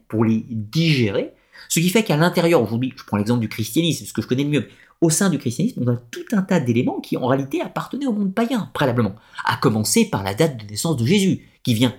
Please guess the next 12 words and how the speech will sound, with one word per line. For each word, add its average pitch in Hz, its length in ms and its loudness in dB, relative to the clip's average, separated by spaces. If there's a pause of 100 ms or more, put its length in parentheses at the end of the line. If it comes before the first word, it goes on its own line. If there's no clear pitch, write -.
clairement 139 420 0
du 113 180 -2
mitraïsme. 139 680 0 (560)
Eh 143 40 2
bien, 254 240 4
Halloween 170 300 4
fait 214 120 0
la 202 80 4
même 196 120 2
chose. 139 320 -2 (540)
Elle 180 180 8
a, 147 340 0